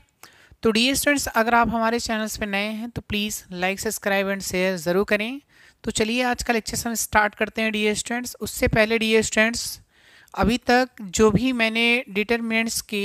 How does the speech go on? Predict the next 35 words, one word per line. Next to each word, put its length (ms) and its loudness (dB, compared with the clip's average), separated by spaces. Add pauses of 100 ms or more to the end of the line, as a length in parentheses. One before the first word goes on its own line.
लेक्चर्स 600 -4
मैंने 260 -2
आपको 240 -2
प्रोवाइड 440 0
किया 260 -6
है, 200 -14 (680)
आप 360 4
उन 220 2
सभी 320 2
लेक्चर्स 420 -2
को 120 4
आप 160 4
अच्छे 220 -4
से 140 -2
देखिए, 460 -6 (960)
क्योंकि 240 0
बेटा 200 2
यहाँ 380 4
पे 160 2 (460)
क्वेश्चंस 500 0
हैं, 300 -2 (220)
तो 80 -2
क्वेश्चंस 540 -2
को 560 2 (280)
अच्छे 340 -6
से 140 -6
सीखने 480 -4
के 140 -4
लिए 340 -2
सभी 520 -2
वीडियोज़ 480 -2
को 80 4
आपको 220 0
देखना 340 -2
पड़ेगा 440 -8